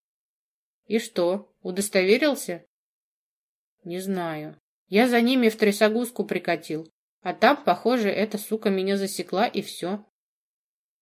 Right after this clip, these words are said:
"Что всё? Ты почему в таком виде?" —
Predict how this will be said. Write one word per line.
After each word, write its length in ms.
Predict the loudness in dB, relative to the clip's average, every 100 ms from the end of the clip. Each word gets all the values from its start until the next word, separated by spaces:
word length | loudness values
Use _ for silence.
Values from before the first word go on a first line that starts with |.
| _ _ _
"Что 320 | -12 -6 -6
всё? 480 | -6 -4 -4 -6 _ _ _ _ _
Ты 100 | -4
почему 380 | -4 -2 2 0
в 60 | 2
таком 400 | 0 2 0 0
виде?" — 440 | -2 -4 -8 -10